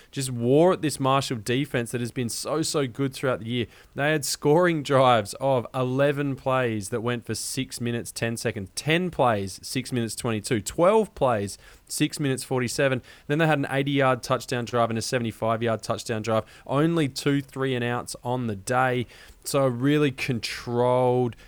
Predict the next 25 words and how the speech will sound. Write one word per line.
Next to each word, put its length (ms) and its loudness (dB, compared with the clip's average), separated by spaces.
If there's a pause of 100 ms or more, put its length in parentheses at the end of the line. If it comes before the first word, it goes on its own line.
stifling, 1200 0 (300)
slow 720 2
and 220 2
methodical, 800 0 (340)
grinded 520 0
out 220 4
win 280 0
for 140 -6
U 220 0
A 100 0
B. 200 0
It 60 -4
must 280 -2
feel 220 -2
like 140 2
you're 80 -8
kind 220 -4
of 80 -4
being 220 -4
constricted 840 -6
there 200 0
by 240 -2
a 20 -8
giant 460 -4
python. 560 -2